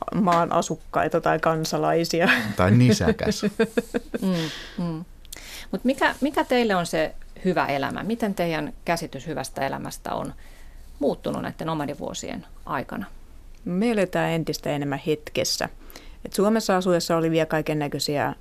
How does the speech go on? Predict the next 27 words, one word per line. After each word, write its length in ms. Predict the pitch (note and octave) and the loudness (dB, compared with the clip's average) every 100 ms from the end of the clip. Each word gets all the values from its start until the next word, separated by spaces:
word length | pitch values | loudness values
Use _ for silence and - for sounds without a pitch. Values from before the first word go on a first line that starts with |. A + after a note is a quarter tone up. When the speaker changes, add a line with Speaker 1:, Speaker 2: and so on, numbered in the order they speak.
| - | -10
Speaker 1:
suunnitelmia 840 | - G3+ E3 D#3+ D#3 D#3+ D3 D3 C#3 | -2 2 4 2 2 0 0 2 2
ja 120 | C#3+ - | 0 0
tavoitteita, 720 | D#3+ C#3+ C#3 - D3+ C#3 C#3+ | 0 0 -4 -6 -4 -2 -2
mihinkä 360 | C#3 D#3 D#3 C#3+ | -2 -4 -4 -4
niinku 260 | C3+ C#3+ - | -4 -6 -4
pyrkiä, 560 | A#3 A#3 - - E3+ D#3+ | 0 2 0 -2 0 2
mut 200 | D#3 D#3 | 0 -2
nyt 140 | G#3 G3+ | -4 0
se 100 | F3+ | 0
on 120 | E3 | 2
enemmän 400 | D#3 D#3+ D3+ C#3+ | 2 0 0 -2
sitä, 320 | - D3+ D3 C3 | -4 -4 -2 -2
että 280 | - - - - - - - - - - - - - - - | -4 -8 -8 -12 -16 -16 -18 -20 -20 -20 -20 -20 -20 -20 -14
mietitään, 760 | - D#3+ F3+ E3+ D#3 - D3 C#3+ | -4 2 4 4 2 -2 -2 0
että 180 | B3 - - | -4 -8 -4
miten 260 | G3 G#3 C4 | -2 2 4
me 100 | A3+ | 4
halutaan 440 | F#3 E3+ E3 D#3+ | 4 2 0 0
tänään 400 | E3 D#3+ D#3+ D3 | 0 2 2 2
elää, 380 | D3+ D3 C#3+ C3+ | 0 2 2 2
jos 200 | C#3+ - | 0 -2
me 80 | C#3+ | -4
tiedettäisiin, 520 | D#3 D3 C3+ C#3 - | 0 0 -2 -4 -6
että 100 | - | -6
me 60 | D3+ | -4
kuollaan 420 | C#3+ C#3+ - - - | -2 0 -2 -4 -2
huomenna. 560 | D3 - - - - | 0 0 -2 -4 -6